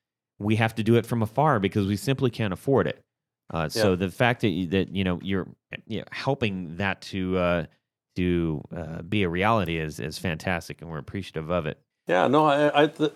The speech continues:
Speaker 2: that's when you said the next stage. Like, that's, you know, I've spent the last fifteen years building,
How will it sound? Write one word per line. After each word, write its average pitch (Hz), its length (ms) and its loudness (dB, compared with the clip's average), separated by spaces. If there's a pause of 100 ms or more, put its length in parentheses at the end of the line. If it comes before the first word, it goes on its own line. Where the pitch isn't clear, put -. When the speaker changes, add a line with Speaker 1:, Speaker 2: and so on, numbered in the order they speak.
Speaker 2:
that's - 320 4
when 151 120 4
you 139 100 4
said 147 200 6
the 135 100 6
next 135 200 4
stage. 131 340 4
Like, 120 260 -4
that's, - 340 2 (640)
you 143 80 0
know, 131 140 6
I've 151 140 8
spent - 260 -4
the 147 60 8
last 135 300 10
fifteen 135 380 0
years 127 360 4
building, 123 640 2